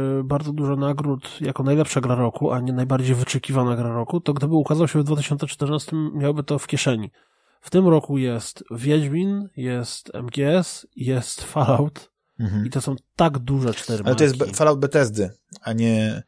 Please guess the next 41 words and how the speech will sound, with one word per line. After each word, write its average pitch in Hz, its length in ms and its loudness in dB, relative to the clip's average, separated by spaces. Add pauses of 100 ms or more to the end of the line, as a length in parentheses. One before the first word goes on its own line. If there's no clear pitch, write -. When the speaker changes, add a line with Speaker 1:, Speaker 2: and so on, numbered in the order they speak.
(360)
Speaker 1:
No - 80 -2
dobra, 151 260 4
Speaker 2:
Obsidianu, 113 240 6
Speaker 1:
New 104 100 2
Vegas 135 300 4
Speaker 2:
więc - 120 -12
Speaker 1:
był, 135 480 -2
wiesz, 131 300 -6
wszyscy, - 400 -12
w-, - 340 -10
zresztą 170 280 0
trójka, 190 380 4
która 147 280 -2
potem 139 320 -4
zebrała 127 360 -2
tyle 139 180 -6
hejtu 127 300 -6
w - 40 -12
pierwszej 139 300 -6
chwili, 165 180 -4
też 190 180 -2
ludzie 139 220 -2
się - 120 -8
nią 127 60 -6
zachwycali. 123 560 -8 (800)
Dopiero 147 220 4
Speaker 2:
Przy- - 120 4
Speaker 1:
później, 190 140 8
jak 160 100 4
się 160 100 2
pojawiło 156 320 6
New 151 160 4
Vegas, 147 280 2
które 135 200 -4
pokazało, 131 360 -2
jak 131 120 -2
bardzo 131 560 -2
Fallout 127 360 -2
mógł 123 160 -2
być 123 160 -6
lepszy, 131 380 -2